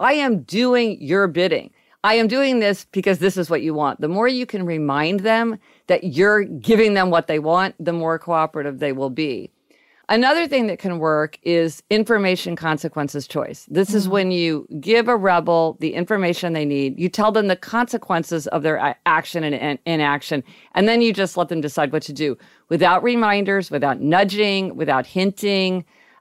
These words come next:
Speaker 1: without rescue. So let's say, again, you're working with a rebel who wasn't getting you, you know, you're like, "I, you know, you're my client. I wanna give you the best service possible, but you're not getting me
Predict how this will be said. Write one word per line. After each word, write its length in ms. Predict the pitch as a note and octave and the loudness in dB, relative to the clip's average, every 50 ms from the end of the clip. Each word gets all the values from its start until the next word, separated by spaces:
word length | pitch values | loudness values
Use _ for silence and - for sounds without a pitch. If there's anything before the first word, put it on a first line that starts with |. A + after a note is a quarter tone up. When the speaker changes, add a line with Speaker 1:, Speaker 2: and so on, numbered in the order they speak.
| _ | _
Speaker 1:
without 360 | - E3 F#3 D#3+ F#3 F3+ D#3 - | -2 0 2 4 4 4 4 4
rescue. 480 | F3 D#3+ D#3+ - - - D3+ B2+ - - _ _ _ _ - | 2 2 2 0 -4 -6 -6 -6 -6 -8 _ _ _ _ -6
So 280 | - - A#3 G#3+ G#3 - | 0 2 2 2 2 2
let's 180 | D#3+ D#3 D3+ - | 0 -2 -2 0
say, 180 | F#3 E3 D#3+ - | 0 0 0 -2
again, 260 | E3 D3+ E3+ E3+ D#3+ | -4 -2 -2 0 0
you're 160 | D#3 D3 D3 C#3+ | 2 2 0 0
working 380 | C#3 D#3 D#3+ D#3+ - F3 D#3 D3+ | 2 0 0 0 -2 -2 -2 -2
with 140 | D3+ C#3+ | -2 -2
a 60 | D#3 D3 | -4 -4
rebel 600 | C3+ D#3 D3 C#3+ B2+ D3 D3 C#3 C#3 C#3 C3 - _ _ _ _ _ _ | -2 0 0 0 2 2 2 2 2 0 -2 -4 _ _ _ _ _ _
who 520 | - F3+ F3 F3 E3+ E3 D#3+ D#3 D3+ - - - - _ _ _ | 0 2 4 4 4 4 4 2 0 -2 -6 -12 -20 _ _ _
wasn't 320 | - D3+ F#3+ F#3 - F3+ C#3+ | 0 0 2 2 2 0 0
getting 240 | F3 F3 D#3 E3 D#3+ | 0 0 0 0 0
you, 140 | D#3 D3+ - - | -2 -2 -4 -4
you 160 | D3+ D#3+ D#3 | -4 -4 -2
know, 180 | C#3+ C#3 C3+ B2 | 0 -2 -2 -2
you're 140 | - C#3 D3 | -4 -4 -2
like, 180 | C#3+ C3+ C3 - | -2 -2 -2 -4
"I, 160 | C#3 D3 D3 - | -6 -8 -8 -10
you 160 | - - D3+ | -12 -12 -12
know, 80 | C3 | -12
you're 180 | B2+ B2+ C#3 E3 | -8 -4 -2 0
my 140 | D#3 C#3+ C#3 | 0 0 0
client. 460 | - - A3 A3 A3 G#3 F3+ D#3+ - - - | 0 0 2 2 2 2 0 -2 -2 -6 -6
I 80 | D3+ D3 | -4 -2
wanna 240 | C#3+ D3 D3 C#3+ | -2 -2 -2 -2
give 180 | C#3 B2+ D#3 C#3+ | -2 -4 -4 -4
you 60 | D#3 | -2
the 100 | C#3+ C#3+ | -2 -2
best 200 | B2 C#3 C#3+ - | -2 -2 -2 -2
service 240 | - C#3+ B2+ C3+ - | -4 -6 -6 -6 -6
possible, 420 | - F#3+ F#3 F#3 F#3 - E3 D#3+ | -2 0 0 0 0 0 -2 -2
but 160 | D#3 C#3 D3+ A#2+ | -2 -2 -4 -4
you're 140 | A#2 C#3+ | -4 -2
not 180 | C#3+ D3+ D3+ C3 | -2 -2 -2 -2
getting 340 | - D#3 D3+ C#3 D3+ D3 D3 | -2 -2 -2 -2 -2 -2 -2
me 360 | C#3+ C#3+ C#3 C#3 C3+ A#2+ - | -2 -2 -2 -2 -4 -6 -8